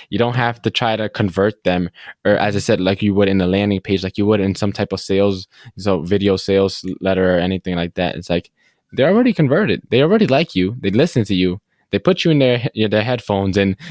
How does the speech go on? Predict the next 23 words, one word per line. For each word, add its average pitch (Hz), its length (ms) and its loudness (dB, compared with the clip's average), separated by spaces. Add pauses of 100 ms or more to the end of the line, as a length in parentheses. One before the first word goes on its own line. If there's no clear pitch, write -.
(120)
go 127 160 2
work 117 260 -4
out 117 220 2
or 98 80 -2
run 110 260 2
or 101 60 0
whatever 101 260 2
they 104 80 4
may 104 140 2
be 101 120 2
doing 101 280 2
or 95 80 0
cook. - 340 -4 (420)
It's - 140 -18
like, 107 320 0 (400)
just - 300 -12
tell 143 160 0
'em, 165 180 0
"Hey, 143 380 0 (160)
this 113 200 -4
episode 147 400 -2
is 139 140 0
on 165 360 -2